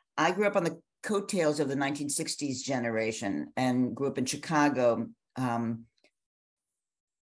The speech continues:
in nineteen sixty-eight. And thereafter, I became kind of obsessed with the Chicago Seven trial, which was recently made into a, um, a feature film by, by Aaron Sorkin.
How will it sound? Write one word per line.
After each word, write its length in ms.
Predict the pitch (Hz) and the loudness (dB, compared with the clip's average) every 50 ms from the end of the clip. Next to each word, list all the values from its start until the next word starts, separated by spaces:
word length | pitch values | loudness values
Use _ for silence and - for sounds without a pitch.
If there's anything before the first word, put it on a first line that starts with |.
| _ _ _ _ _ - | _ _ _ _ _ -2
in 180 | 147 139 139 143 | -2 0 2 4
nineteen 520 | 156 165 170 170 170 - 180 160 151 147 | 4 6 4 4 2 2 2 4 4 4
sixty-eight. 960 | 147 - 175 165 - - - 151 151 147 - 147 147 143 127 131 - - - _ _ _ _ _ _ _ _ - | 4 2 2 0 -2 -4 0 0 0 2 2 4 4 4 2 0 -4 -12 -20 _ _ _ _ _ _ _ _ -4
And 220 | 143 139 135 127 | -4 -2 -2 0
thereafter, 800 | 131 147 147 143 143 139 139 139 135 135 135 - - 127 101 - | 2 2 4 4 4 6 6 6 6 4 2 0 -4 -4 -4 -2
I 120 | - 131 | -2 -4
became 480 | - 135 131 - 156 139 135 135 - - | -4 -6 -8 -6 -4 -4 -4 -4 -4 -6
kind 320 | - - - 165 170 175 180 | -8 -6 -4 -2 -2 0 0
of 100 | 180 - - | -2 -2 -2
obsessed 720 | - - - - - - 165 131 92 - - - - - 117 | -4 -4 -2 0 0 2 4 2 2 2 -2 -4 -6 -8 -8
with 200 | 123 135 135 - | -6 -4 -4 -4
the 80 | 135 | -4
Chicago 420 | 131 - - - 185 143 147 127 131 | -6 -6 -6 -4 -2 0 0 0 0
Seven 460 | - - - 160 143 139 139 135 127 | 0 0 0 0 0 0 0 -2 -2
trial, 360 | 127 127 123 117 104 87 107 | -2 -2 0 0 0 0 -2
which 160 | 107 110 - | -6 -8 -10
was 140 | - 120 - | -12 -12 -8
recently 340 | 135 135 127 131 - 117 131 | -6 -6 -6 -6 -6 -4 -2
made 220 | 127 123 123 120 | 0 0 0 0
into 320 | 117 117 113 - 131 120 117 | -2 -2 -4 -4 -4 0 0
a, 220 | 120 110 110 113 117 - _ _ _ _ _ _ _ - | 0 0 -2 -4 -8 -12 _ _ _ _ _ _ _ -6
um, 300 | 123 117 110 - - - | -4 -2 -2 -2 -4 -6
a 60 | - 220 | -8 -6
feature 320 | - 156 147 - 139 127 | -4 -4 -4 -2 -4 -6
film 260 | - 123 117 113 107 | -4 -2 -2 -2 0
by, 320 | 104 113 107 104 101 82 - - _ - | 0 0 0 0 0 -4 -6 -12 _ -6
by 140 | 117 113 - | -4 -4 -2
Aaron 300 | - 131 131 131 131 127 | 0 0 0 2 0 0
Sorkin. 580 | - - - 147 143 139 139 123 104 101 98 | -2 -2 -2 0 -2 -2 -2 -4 -4 -4 -4